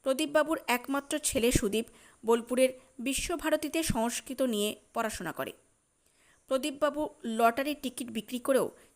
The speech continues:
ছেলেকে মানুষের মতো মানুষ করবে বলে স্বপ্ন দেখেছিলেন। তাই তিনি প্রতিদিন সকাল হলেই নাকে মুখে গুজেই রাস্তায় রাস্তায় ঘুরে ঘুরে টিকিট বিক্রি করতেন।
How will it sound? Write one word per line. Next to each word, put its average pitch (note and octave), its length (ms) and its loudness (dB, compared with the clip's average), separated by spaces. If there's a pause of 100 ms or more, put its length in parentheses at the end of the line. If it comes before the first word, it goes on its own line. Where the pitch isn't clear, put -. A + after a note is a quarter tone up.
ছেলেকে A#3+ 380 -2
মানুষের A#3+ 500 -2
মতো B3 260 2
মানুষ G#3 360 0
করবে B3 240 0
বলে G#3 280 0 (240)
স্বপ্ন C4 400 -4
দেখেছিলেন। - 480 -6 (760)
তাই C4+ 180 2
তিনি D#4 220 0
প্রতিদিন C#4+ 440 0
সকাল C4+ 380 0
হলেই C4+ 320 2 (360)
নাকে A#3+ 340 2
মুখে C4 280 -2
গুজেই A#3+ 360 0
রাস্তায় A3+ 360 0
রাস্তায় A3+ 340 -2
ঘুরে C4 260 -2
ঘুরে C#4+ 260 0 (300)
টিকিট D4+ 280 -4
বিক্রি G#3 280 -8
করতেন। F3+ 360 -6